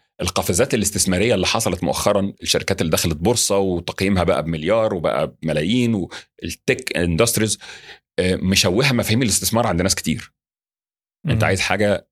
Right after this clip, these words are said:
Speaker 1: slow and steady. وتاني، محتاج حد بتاع فاينانس شاطر. دي، دي أهم حاجة.
Speaker 2: الفاينانس أساس في البزنس. اللي ينام عن الفاينانس، آه، راح.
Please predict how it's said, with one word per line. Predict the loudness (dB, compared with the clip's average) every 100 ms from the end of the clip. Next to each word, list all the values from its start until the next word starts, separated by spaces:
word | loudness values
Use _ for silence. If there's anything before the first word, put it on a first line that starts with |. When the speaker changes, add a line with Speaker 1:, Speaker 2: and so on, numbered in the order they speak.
| 0
Speaker 1:
slow | 2 4 2 2
and | 2
steady. | 2 -2 -4 -18 _ _ _ _ _ _ _ _ _ _ _ _ _ _ _ _ _ _ _ _ -6
وتاني، | 0 2 2 0 -6 -10
محتاج | -2 0 2
حد | 0 -2
بتاع | -2 -2
فاينانس | -2 -2 0 -2
شاطر. | -2 -4 -8 -20 _ _ _ _ -8
دي، | -2 0
دي | 0
أهم | 0 0
حاجة. | 0 0
Speaker 2:
الفاينانس | 2 2 2 0 0
أساس | 0 0 0
في | -2
البزنس. | 0 0 0 -2 -6 -12 _ _
اللي | 0 2 4 2
ينام | 2 2 2
عن | 0 0 -2 0 2
الفاينانس، | 2 0 0 2 2 0 0
آه، | 0 0 2
راح. | 2 0 -4 -14